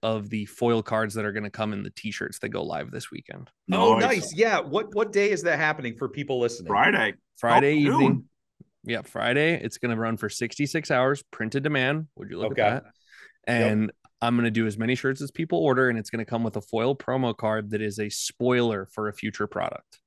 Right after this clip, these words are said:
Speaker 2: And you can go to cryptic T C G dot com to
Speaker 1: Yep.
Speaker 2: get in on that?
Speaker 1: That's right.
Speaker 2: Okay, great. Yeah, 'cause I wanna make sure that this episode goes live tomorrow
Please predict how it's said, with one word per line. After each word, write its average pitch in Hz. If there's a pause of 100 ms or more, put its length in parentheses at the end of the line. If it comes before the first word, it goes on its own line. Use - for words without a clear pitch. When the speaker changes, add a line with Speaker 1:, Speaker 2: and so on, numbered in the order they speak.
(220)
Speaker 2:
And 135
you 147
can 147
go 143
to 135
cryptic 147
T 151
C 143
G 139
dot 123
com 151
to 160
Speaker 1:
Yep. -
Speaker 2:
get 160
in 175
on 185
that? 196 (360)
Speaker 1:
That's 104
right. - (260)
Speaker 2:
Okay, 120
great. 113
Yeah, 110
'cause 120
I 143
wanna 170
make 160
sure 151
that 127
this 127
episode 123
goes 110
live 107
tomorrow 117